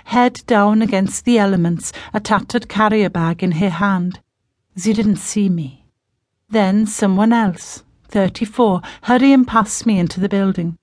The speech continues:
She sees me and smiles. A young guy, her eyes filled with tears, wiping the sleeve of her trendy jacket against the wince of her face, not noticing me. I ask her if she needs anything,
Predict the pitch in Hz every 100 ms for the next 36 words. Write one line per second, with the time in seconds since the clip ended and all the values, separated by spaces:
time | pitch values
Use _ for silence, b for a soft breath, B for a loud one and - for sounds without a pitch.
0 | _ _ - 254 254 339 - 180 156 -
1 | 160 156 - 196 190 - 208 196 170 165
2 | - - _ _ _ _ - 277 254 269
3 | 302 262 185 160 170 - _ - _ 233
4 | 226 247 247 214 208 - - 285 254 202
5 | 180 190 - - 254 196 175 - _ _
6 | _ _ - 208 202 202 254 254 262 -
7 | 254 208 185 185 - 196 - 202 196 190
8 | - 202 - 214 214 - 180 185 - 175
9 | 185 190 - 196 - 190 - 226 202 -
10 | B B B 262 262 247 214 214 - -
11 | 208 180 180 165 _ _ _ _ _ _
12 | - 214 196 208 302 - - 202 190 196
13 | - 196 190 220 269 - 277 214 226 196